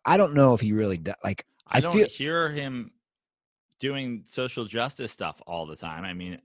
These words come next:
Speaker 2: am, I'm, am I just not following enough Kyrie Irving? I mean, I know he's involved in things, but,
Speaker 1: He wa-
Speaker 2: like,
Speaker 1: he was on a Zoom call for somebody.
Speaker 2: Okay,
Speaker 1: Somebody
Speaker 2: yeah, I get it, but he's also just straight up not there. Like, people always talk about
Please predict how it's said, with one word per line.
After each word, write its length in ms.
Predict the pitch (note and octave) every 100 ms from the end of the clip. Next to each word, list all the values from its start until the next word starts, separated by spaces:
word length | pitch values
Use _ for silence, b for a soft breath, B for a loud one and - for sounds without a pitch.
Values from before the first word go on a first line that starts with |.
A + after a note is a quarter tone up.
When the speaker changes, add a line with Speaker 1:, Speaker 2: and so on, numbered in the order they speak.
| -
Speaker 2:
am, 160 | F#2 F2+
I'm, 200 | F#2 F#2+
am 720 | F#2 F#2+ _ _ _ _ -
I 120 | G2 G2+
just 160 | F#2+
not 180 | G#2 -
following 380 | - G2+ G2+ G#2
enough 240 | G2+ G2
Kyrie 380 | - G2+ F#2+ F#2
Irving? 260 | G#2 A#2+ A2+
I 60 |
mean, 140 | G2 F#2+
I 60 |
know 200 | G2 G#2+
he's 200 | G2 G2+
involved 520 | F#2 D#2+ F#2 A#2+ B2+
in 100 | G#2
things, 420 | F2 F2+ E2 E2 -
but, 200 | G2+ E2+
Speaker 1:
He 100 | C#3
wa- 60 |
Speaker 2:
like, 200 | D3 - _ _
Speaker 1:
he 160 | - C#3+
was 120 | D3
on 140 | E3
a 40 | D#3
Zoom 400 | A2+ B2 C3 C3+
call 440 | A#2+ A2 G#2+ G#2
for 140 | G2+ G#2+
somebody. 560 | A#2 G#2+ G#2+ G2 F#2+ _ b b b b b b -
Speaker 2:
Okay, 220 | C3 C3
Speaker 1:
Somebody 200 | A2+ B2
Speaker 2:
yeah, 240 | C3+ B2 -
I 100 | A2
get 200 | C3 C3+
it, 100 | A2
but 140 | G#2+
he's 160 | B2 C3
also 240 | D#3 E3+
just 180 | D3 -
straight 240 | - C3
up 80 | B2
not 420 | G#2 G2+ G2+ G2
there. 440 | - G2+ A#2+ D#2+ G1+ _
Like, 220 | F#2+ F#2
people 240 | - B2+ D#3+
always 240 | D#3 C3+
talk 340 | - B2 C3+
about 420 | A2+ G2 F2+ F2+